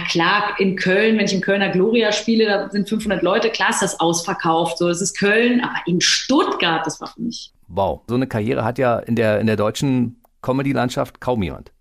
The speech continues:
Speaker 1: Ah ja, doch, oder? Also, gibt ja schon noch ein paar, die, ähm, die auch große Hallen spielen. Aber ja, das ist, ähm, das ist schon, wenn man sich das so anguckt, ich habe mir jetzt Bilder angeguckt von der Lanxess Arena in Köln, wo ich da gespielt habe.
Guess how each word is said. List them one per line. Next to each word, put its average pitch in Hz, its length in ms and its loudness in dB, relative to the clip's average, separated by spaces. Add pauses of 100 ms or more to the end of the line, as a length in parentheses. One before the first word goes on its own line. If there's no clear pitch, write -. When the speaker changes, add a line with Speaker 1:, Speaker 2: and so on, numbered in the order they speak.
(120)
Speaker 1:
Ah - 80 -14 (180)
ja, 175 140 -2
doch, 170 340 -6
oder? 180 540 -2
Also, 151 360 -2
gibt - 220 -6
ja 170 120 0
schon 202 160 0
noch 165 160 0
ein 160 80 -8
paar, 160 440 -4 (440)
die, 160 200 2
ähm, 156 540 0
die - 120 -4
auch - 200 -4
große 165 260 -4
Hallen 180 200 0
spielen. 160 480 -2 (300)
Aber 175 420 2
ja, 233 320 4
das 180 160 0
ist, 208 160 -2
ähm, 175 680 0 (280)
das - 160 -14
ist - 200 -8
schon, 208 480 -2
wenn 190 120 0
man 196 160 2
sich - 160 -4
das 185 160 -8
so 190 140 -4
anguckt, 226 240 0
ich 196 60 -2
habe 190 80 -2
mir 190 100 2
jetzt 190 200 -6
Bilder 202 280 0
angeguckt 208 460 -4
von 190 180 -6
der 185 80 0
Lanxess 185 420 -2
Arena 208 340 0
in 185 120 0
Köln, 233 280 2
wo 208 80 0
ich 202 80 -4
da 196 120 -4
gespielt 208 420 -8
habe. 196 160 0